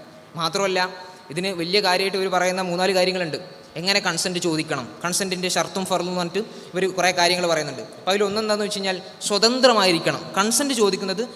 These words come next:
സ്വതന്ത്രമായിരിക്കണം എന്നുള്ളതാണ് ഇവർ ഒന്നാമതായി പറയുന്നത്. അപ്പോൾ സ്വതന്ത്രം എന്ന് പറഞ്ഞാൽ ഫ്രീ വില്ലോട് കൂടിയായിരിക്കണം. ഈ നാസ്തികരായിട്ടുള്ള, നിരീശ്വരവാദികളായിട്ടുള്ള ആളുകളെ സംബന്ധിച്ചിടത്തോളം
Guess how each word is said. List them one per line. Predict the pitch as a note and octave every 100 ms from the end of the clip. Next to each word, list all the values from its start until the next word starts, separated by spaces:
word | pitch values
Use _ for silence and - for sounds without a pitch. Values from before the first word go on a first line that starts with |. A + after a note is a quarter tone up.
| -
സ്വതന്ത്രമായിരിക്കണം | - F#3 G#3+ A#3+ B3 G3+ G3 F#3+ F#3+
എന്നുള്ളതാണ് | F#3 F3+ E3 F3+ - -
ഇവർ | E3+
ഒന്നാമതായി | E3 E3 E3
പറയുന്നത്. | E3 C#3+ C3 B2+ G#2 - - - - -
അപ്പോൾ | E3+
സ്വതന്ത്രം | D#3+ D3 F3+ G#3
എന്ന് | G#3
പറഞ്ഞാൽ | G3+ G#3
ഫ്രീ | G#3 G3 A#3+
വില്ലോട് | B3+ A#3+ A#3
കൂടിയായിരിക്കണം. | G#3+ F3+ D#3+ D3 C#3 A#2+ - - - - - - - - -
ഈ | A#3+ A#3+ A#3 A#3
നാസ്തികരായിട്ടുള്ള, | G#3 A3 A#3+ - C4+ B3 A3+ G#3+ G#3+
നിരീശ്വരവാദികളായിട്ടുള്ള | G3+ G3 A#3 A#3+ A#3+ A3+ A3+ G#3 G3 G3+
ആളുകളെ | F3+ F3 F#3 G3 G3
സംബന്ധിച്ചിടത്തോളം | F3 E3 E3+ E3 D3 C3 C#3+